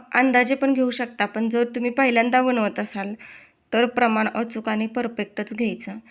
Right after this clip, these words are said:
तर मी पीठ हे एक किलो मोजून घेतलं होतं,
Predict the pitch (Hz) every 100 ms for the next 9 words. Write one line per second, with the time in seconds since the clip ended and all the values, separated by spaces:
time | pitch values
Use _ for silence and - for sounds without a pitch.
0 | - _ _ _ 226 220 233 254 254 262
1 | 269 277 269 254 262 254 - 233 233 269
2 | 254 262 262 226 247 262 254 202 196